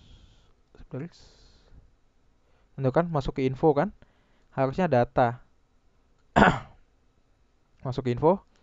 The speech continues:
Kenapa? Karena dia, oh, kata H T T P S masih yang alamat yang ini. Nah, sets available, control A, sorry, C D. Masih yang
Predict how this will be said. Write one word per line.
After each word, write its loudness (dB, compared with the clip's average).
Kenapa? 2
Karena 2
dia, 2
oh, -2
kata 0
H 0
T -2
T -2
P -2
S 0
masih -2
yang 4
alamat -2
yang -8
ini. -8
Nah, -18
sets -10
available, -10
control -12
A, -10
sorry, -12
C -12
D. -10
Masih -8
yang -2